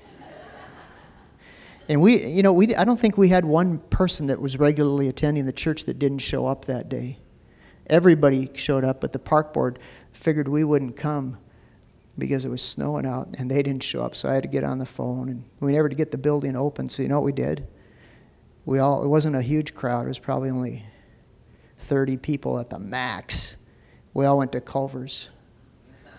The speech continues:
And we had church right at Culver's. And, and the owner of Culver's, Gary is his name. He, if I walk into the, the, down the street and I see him today, he'll still remember the day we all brought church to Culver's. <laughs>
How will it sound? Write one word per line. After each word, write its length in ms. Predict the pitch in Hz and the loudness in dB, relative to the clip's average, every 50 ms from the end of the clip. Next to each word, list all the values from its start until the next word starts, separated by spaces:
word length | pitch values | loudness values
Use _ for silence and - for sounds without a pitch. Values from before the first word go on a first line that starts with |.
| - - - - - - - - - - - - - - - - - | -20 -20 -20 -20 -20 -20 -20 -20 -20 -20 -20 -20 -20 -20 -20 -14 -6
And 140 | - 139 143 | -2 0 2
we 80 | 151 151 | 4 4
had 140 | 143 147 - | 2 2 -2
church 320 | - 160 151 147 - - | -2 -2 -2 -2 -2 -2
right 160 | 151 143 135 | -2 -2 -2
at 100 | 135 - | -4 -6
Culver's. 380 | - - 139 135 135 135 131 139 | -2 0 0 0 0 -2 -4 -4
And, 120 | 139 131 | -4 -4
and 160 | - 147 147 | -2 -2 0
the 60 | 147 - | 0 0
owner 320 | - 170 190 185 170 147 | 2 2 4 4 4 4
of 140 | 135 117 - | 2 2 2
Culver's, 500 | - 160 151 156 147 143 127 127 127 131 | 2 4 4 4 2 -2 -4 -4 -6 -6
Gary 520 | - 143 139 139 143 139 120 123 131 - - - - - _ _ _ | -4 -2 -2 0 0 -2 -4 -4 -8 -10 -16 -20 -20 -20 _ _ _
is 100 | - 131 | -12 -10
his 200 | 135 127 120 - | -8 -8 -8 -8
name. 300 | - 131 127 117 117 131 - - - - - - - - - _ _ | -8 -8 -8 -8 -10 -12 -14 -18 -20 -20 -20 -20 -20 -20 -20 _ _
He, 180 | - 147 - | -8 -8 -6
if 140 | 127 123 - | -6 -2 0
I 80 | 139 143 | 0 2
walk 300 | 143 139 135 135 135 - | 4 4 4 2 2 -2
into 320 | 147 139 139 - - - 151 | -4 -4 -4 -8 -12 -12 -10
the, 120 | 143 139 | -10 -6
the, 160 | - 151 131 - | -4 -4 -2 -2
down 260 | 147 147 143 143 135 | 0 0 0 0 0
the 80 | 135 | -2
street 300 | - - - 151 147 143 | -4 -4 -2 -2 -2 -2
and 100 | 139 139 | -2 -2
I 40 | 139 | 0
see 240 | 135 - - 147 143 | 0 0 0 0 0
him 120 | 135 131 | -2 -2
today, 280 | 127 143 135 135 131 135 | -2 -2 -2 0 0 2
he'll 120 | 131 135 | 0 0
still 320 | 131 - - - - 143 135 | 0 0 0 0 2 2 2
remember 420 | 139 131 131 135 135 135 139 139 | 2 0 -2 -2 -2 -2 0 0
the 120 | 135 143 135 | 2 2 2
day 220 | 143 143 139 139 | 4 4 2 4
we 140 | 143 147 151 | 2 2 0
all 120 | 139 139 | 0 0
brought 400 | 143 139 135 139 131 - - - | 0 0 0 0 -2 -4 -8 -8
church 340 | - - 147 135 - - - | -4 -2 -2 -2 -2 -4 -6
to 80 | - - | -6 -2
Culver's. 600 | - 143 135 127 127 - 113 120 113 - - - - - - - - - - - - - - - - - - | 0 2 2 2 2 0 -4 -4 -4 -4 -6 -6 -10 -20 -20 -20 -20 -20 -20 -20 -20 -20 -20 -20 -18 -10 6
<laughs> 60 | - | 10